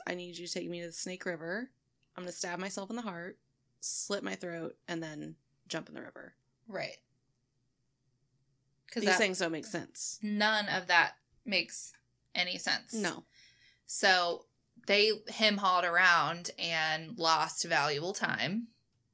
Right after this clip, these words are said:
Speaker 2: And then obviously her case went cold because no one was saying shit either. So the former Cassia County Sheriff Randy Kidd had talked about the mistakes they made. He made these statements in two thousand fifteen.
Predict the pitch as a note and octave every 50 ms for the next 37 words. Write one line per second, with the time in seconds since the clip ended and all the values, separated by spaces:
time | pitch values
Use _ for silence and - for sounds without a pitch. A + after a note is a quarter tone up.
0 | _ _ _ - - F#3 F3+ F3+ E3+ E3 E3 D#3 - - - D#3 D#3 D#3 D3+ D#3
1 | - - - C3 E3 E3 - - F3+ E3+ E3+ - - - D3+ - - - - -
2 | - - F3 F3 F#3 E3+ E3+ F#3+ E3 D#3+ D#3+ D#3+ D#3+ D#3+ E3 E3 E3+ - - -
3 | F#2 F#2+ - - F3+ - - - F#3 - B2 G2+ D2+ - - _ _ _ _ _
4 | _ _ _ _ _ _ _ - - - _ - - - - A3+ G#3+ G#3 G3+ G3+
5 | G3+ G3 G3 G3 G3+ - _ _ _ _ _ _ _ _ _ _ _ _ _ _
6 | _ - - F#3+ F#3+ - - - A3+ A#3 C4 C#4 C#4 C#4 C4 B3+ C4 C4 C4 B3+
7 | B3 B3+ B3+ - _ _ _ - - - G#3+ G#3 G#3+ - A#3+ A3+ A3 A3 A3 -
8 | G3 F3+ F3+ F3+ F3+ F3+ F3+ F3 F3 F3 - _ _ _ _ _ _ _ - -
9 | - E3+ E3+ E3 E3 D#3 E3 - - - - E3+ E3+ E3+ E3+ E3 E3+ - - E3
10 | D#3 D3 D3 D3+ D3 - - _ _ _ _ _ _ _ _ _ _ _ - -
11 | - E3 E3+ - - - F#3+ F3+ F3+ - - F#3+ F#3 F3+ F#3 - F3+ F3 E3+ -
12 | - F3 D#3 - - - E3 - - F#2+ F2+ F#2 - - - F3 F3 F3 F3 F3
13 | E3+ - F3 F3 E3+ - - E3+ D#3+ D#3+ E3 E3 E3 - F3 F3+ - F#3 E3 E3+
14 | D#3+ D#3+ - D#3+ - - - - - - - - - - - - -